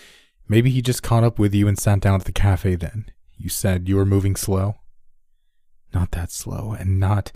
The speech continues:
slow during that whole five blocks. Just some of the time.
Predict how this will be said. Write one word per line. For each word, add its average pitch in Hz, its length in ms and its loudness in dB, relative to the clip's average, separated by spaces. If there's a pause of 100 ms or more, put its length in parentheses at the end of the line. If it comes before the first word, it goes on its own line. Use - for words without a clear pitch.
(320)
slow 92 840 -2 (320)
during 92 260 0
that 85 140 0
whole 92 200 2
five 85 360 -4
blocks. 85 500 -6 (840)
Just - 260 -6
some 117 180 4
of 98 80 0
the 95 60 -8
time. 85 280 -10